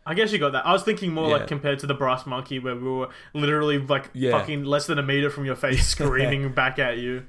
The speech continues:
Speaker 2: Yeah, hundred percent. Um, it, it did, it did change the vibe a little bit. Like, it felt awkward to dance. I like to dance while I'm up on stage. I've got
Speaker 1: I,
Speaker 2: strap
Speaker 1: you went
Speaker 2: locks.
Speaker 1: hard. You did
Speaker 2: Yeah.
Speaker 1: it.
Speaker 2: Yeah, I, I'm all about stage presence. If nobody has stage presence, like, what the fuck are you doing up there?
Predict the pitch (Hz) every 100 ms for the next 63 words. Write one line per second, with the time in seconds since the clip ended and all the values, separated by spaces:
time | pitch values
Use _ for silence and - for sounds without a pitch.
0 | - - 123 117 120 113 107 117 110 104
1 | - 143 151 147 - - - - _ -
2 | - - - - 110 _ _ 139 139 180
3 | 151 143 165 - 175 156 120 101 104 101
4 | 101 98 104 95 104 95 - 117 - 120
5 | 120 - - 110 - 110 104 - 98 101
6 | 113 - 107 110 110 113 101 98 98 98
7 | - 104 104 101 101 101 - 104 104 107
8 | 113 95 127 135 107 143 180 196 139 147
9 | 135 123 123 175 151 147 143 135 123 -
10 | - _ _ _ - - 104 104 110 -
11 | 123 123 135 120 117 104 107 - 110 104
12 | - 107 101 101 104 104 104 113 123 120
13 | 110 - 104 101 101 - 104 95 101 104
14 | 104 104 101 107 104 101 95 98 98 98
15 | - 98 104